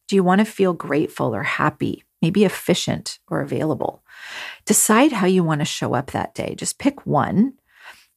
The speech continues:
and then start to practice it. You are a hundred percent going to revert to old patterns. This is not a problem. This is normal. The goal here is to notice and to interrupt and to redirect.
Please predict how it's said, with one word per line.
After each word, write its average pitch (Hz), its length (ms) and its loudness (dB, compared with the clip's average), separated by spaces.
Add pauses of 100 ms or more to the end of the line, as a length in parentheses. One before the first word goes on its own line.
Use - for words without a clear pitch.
and 220 160 4
then 254 120 4
start - 400 0
to - 100 -12
practice 131 640 -6
it. - 200 -4 (720)
You 208 240 4
are 196 240 4
a 156 80 4
hundred 226 440 2
percent 180 380 -2
going 151 220 0
to 147 60 -4
revert 139 360 -2
to - 80 -4
old - 180 -6
patterns. - 600 -6 (320)
This 175 200 0
is 170 140 0
not 151 200 2
a - 40 -2
problem. 131 460 -2
This - 180 -8
is - 140 -10
normal. 143 560 -6 (920)
The 151 300 4 (300)
goal 185 280 4
here 151 280 0
is 139 160 -2
to - 140 -6
notice 151 520 2
and 127 140 -4
to - 220 -10
interrupt 151 640 -2
and 151 160 -4
to - 120 -10
redirect. 127 840 -8